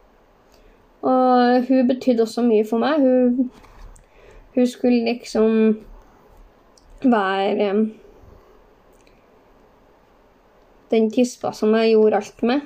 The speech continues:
men, ehm, det ble ikke sånn, og det, det var litt dumt.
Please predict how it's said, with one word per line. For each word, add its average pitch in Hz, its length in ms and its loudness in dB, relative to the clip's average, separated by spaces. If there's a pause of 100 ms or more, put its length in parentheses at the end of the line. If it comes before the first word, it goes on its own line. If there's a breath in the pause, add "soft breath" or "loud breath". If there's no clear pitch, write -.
men, 247 240 2
ehm, 240 360 2 (520)
det 254 120 2
ble 220 200 0
ikke - 240 -8
sånn, 294 240 -2
og 277 100 -4
det, 262 100 -2 (480)
det 254 120 -2
var 247 80 0
litt 254 120 -2
dumt. - 360 -6